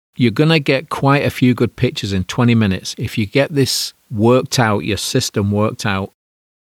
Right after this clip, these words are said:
you could get three, four, maybe five decent images of these families,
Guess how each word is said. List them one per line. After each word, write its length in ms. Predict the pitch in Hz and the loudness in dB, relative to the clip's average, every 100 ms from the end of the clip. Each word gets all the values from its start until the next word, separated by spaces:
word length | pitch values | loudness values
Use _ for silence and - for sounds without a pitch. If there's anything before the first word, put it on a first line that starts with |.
| _ | _
you 220 | - 131 | 0 2
could 240 | 139 156 135 | 4 0 2
get 240 | 135 - | 0 0
three, 340 | - 120 117 120 | -2 2 2 2
four, 420 | - 117 107 110 | 0 0 2 2
maybe 280 | 104 101 104 | 2 0 -2
five 560 | - 127 123 107 101 | -2 0 2 -2 -4
decent 380 | 113 127 - 131 | 0 2 2 -2
images 680 | 123 110 98 98 92 - - _ | 2 2 2 0 -2 -4 -12 _
of 180 | - 98 | -6 -4
these 260 | 120 113 107 | 0 0 2
families, 600 | 120 101 87 92 - | 0 2 2 -2 -6